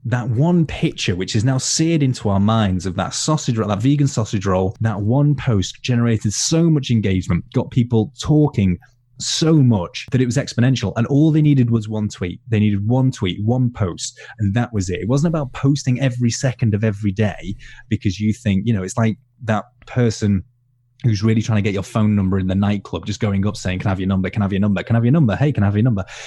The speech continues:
You know, that's, that doesn't work. No one likes that guy, okay? Just that one piece of quality content. And if you are that person in the nightclub, if you wanna know what that quality con-, uh, content is in this sort of, um, analogy,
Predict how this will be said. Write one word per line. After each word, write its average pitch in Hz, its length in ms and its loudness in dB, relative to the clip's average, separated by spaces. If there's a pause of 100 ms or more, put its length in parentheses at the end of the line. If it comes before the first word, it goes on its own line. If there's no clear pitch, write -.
(140)
You 110 60 2
know, 95 80 2
that's, 120 320 -2
that 131 260 0
doesn't 123 240 2
work. 110 240 2
No 123 80 4
one 131 140 4
likes 139 420 2
that 92 240 -6
guy, 78 380 -4
okay? 92 340 0 (600)
Just 120 200 -2
that 113 160 -2
one 123 640 2
piece 110 380 -2
of 98 160 -2
quality 110 880 0
content. 92 540 -2
And 110 100 0
if 110 160 -2
you 117 100 4
are 123 100 2
that 104 160 -4
person 107 240 0
in 98 40 2
the 95 80 0
nightclub, 95 340 -2
if 87 80 -6
you 101 60 0
wanna 98 120 2
know 92 120 2
what 90 120 -2
that - 120 -8
quality 101 360 -2
con-, 92 220 -2 (140)
uh, 95 140 2 (180)
content 98 420 -2
is 110 200 0
in 110 80 2
this 104 200 0
sort 95 220 -2
of, 98 140 -4 (340)
um, 92 220 2
analogy, 107 520 0